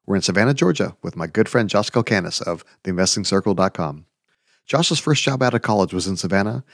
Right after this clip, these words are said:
and he spent several years here before moving into his next role. He loved how the community was so supportive, and there's so much history in this area. In this episode, Josh and I talk about seeing the holiday decorations on Broughton Street, visiting the Tybee Island Lighthouse,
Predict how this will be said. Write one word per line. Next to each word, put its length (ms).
and 80
he 20
spent 240
several 340
years 300
here 140
before 260
moving 280
into 180
his 160
next 180
role. 300
He 140
loved 180
how 120
the 100
community 420
was 160
so 140
supportive, 520
and 100
there's 160
so 260
much 200
history 320
in 40
this 140
area. 320
In 80
this 160
episode, 460
Josh 240
and 80
I 80
talk 220
about 180
seeing 200
the 80
holiday 260
decorations 500
on 140
Broughton 260
Street, 300
visiting 320
the 80
Tybee 340
Island 300
Lighthouse, 580